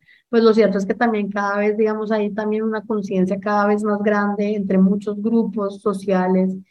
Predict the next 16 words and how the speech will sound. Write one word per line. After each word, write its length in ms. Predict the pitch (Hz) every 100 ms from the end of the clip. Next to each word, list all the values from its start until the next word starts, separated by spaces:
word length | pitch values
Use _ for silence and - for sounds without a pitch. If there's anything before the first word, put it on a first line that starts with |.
| _
que 100 | 208
viven 460 | 196 214 240 240 226
y 80 | 226
dependen 500 | 220 208 190 185 185
del 160 | 208
mar, 280 | 202 185 180 185 - _ _ -
eh, 260 | 208 202
de 100 | 196
la 120 | 220
necesidad 440 | 214 208 190 196 175
de 60 |
alguna 260 | 180 202 214
manera, 340 | 226 202 185
pues, 180 | 185 208
de, 300 | 214 214 220
de 120 | 208